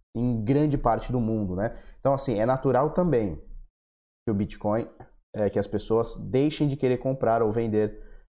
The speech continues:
Bitcoin no fim de semana, tá? Mas a gente vê uma queda aqui desde o dia dezesseis de julho, a gente vem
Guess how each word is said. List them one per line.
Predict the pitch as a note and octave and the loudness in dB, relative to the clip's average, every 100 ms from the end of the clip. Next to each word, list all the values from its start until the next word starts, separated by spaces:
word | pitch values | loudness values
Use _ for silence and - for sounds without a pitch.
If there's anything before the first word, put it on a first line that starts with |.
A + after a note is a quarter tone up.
| _ _ | _ _
Bitcoin | A2+ G#2+ - G#2+ A2 | -4 -4 -2 0 0
no | A#2 | 0
fim | A2+ A2+ | -2 -4
de | G#2+ | -2
semana, | C3+ A#2 G2 E2+ | 0 2 0 -2
tá? | D#2 A2+ C#3+ - - | 0 0 0 -8 -2
Mas | A2+ | 2
a | B2+ | 2
gente | C#3 C#3+ | 2 0
vê | C3+ | 2
uma | C#3 C3 | 2 2
queda | - A#2+ G#2 | 2 2 2
aqui | G#2 G#2+ | 0 2
desde | C3+ D#3+ | 2 2
o | D#3 | 2
dia | B2+ A#2 | 2 0
dezesseis | A2+ A2 A#2+ G#2+ | 0 -2 -2 0
de | A#2+ | 0
julho, | C3 C#3 | 2 2
a | |
gente | C3 C3 | 0 -2
vem | B2 C3 C#3+ | -2 -2 -2